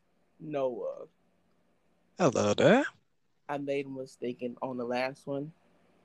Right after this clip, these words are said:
Speaker 1: We were talking about episode seventeen to eighteen, not sixteen, seventeen. I don't know what was going on. I, I don't know what's going on in my head. I'm rushing, but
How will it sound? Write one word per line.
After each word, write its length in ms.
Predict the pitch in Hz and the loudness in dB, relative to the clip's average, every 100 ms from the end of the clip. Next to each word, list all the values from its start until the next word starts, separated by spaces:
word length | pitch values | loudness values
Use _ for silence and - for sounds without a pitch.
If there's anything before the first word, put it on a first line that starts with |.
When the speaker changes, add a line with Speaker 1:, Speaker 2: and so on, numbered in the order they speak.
| - | -6
Speaker 1:
We 100 | 139 | -4
were 80 | 135 | -2
talking 240 | 139 131 - | -2 -2 0
about 240 | 123 - | 0 0
episode 420 | 120 - - 127 123 | -2 -6 -6 -4 -4
seventeen 500 | - 123 123 135 123 | -4 -4 -2 -4 -2
to 120 | 120 | 0
eighteen, 380 | 123 - 131 123 | -2 -2 -2 -2
not 160 | - | -6
sixteen, 340 | - 123 127 123 | -8 -6 -4 -2
seventeen. 400 | 127 123 143 107 | -2 0 0 0
I 40 | |
don't 180 | 131 123 | 0 2
know 140 | 123 | 2
what 280 | 127 127 127 | 6 8 6
was 80 | 123 | 4
going 300 | 127 123 123 | 4 4 2
on. 260 | 123 123 - _ _ _ _ - | -4 -6 -8 _ _ _ _ 0
I, 120 | 110 - | 2 2
I 60 | 131 | 2
don't 200 | 117 113 | 2 2
know 80 | 123 | 0
what's 180 | 123 123 | 0 -4
going 160 | 123 | -4
on 60 | 123 | -4
in 40 | |
my 80 | 120 | -4
head. 280 | 131 127 - _ _ _ _ _ - | -4 -4 -6 _ _ _ _ _ -4
I'm 260 | 139 139 127 | -2 0 0
rushing, 320 | 139 - 123 | 0 0 -4
but 200 | 120 117 | -2 -4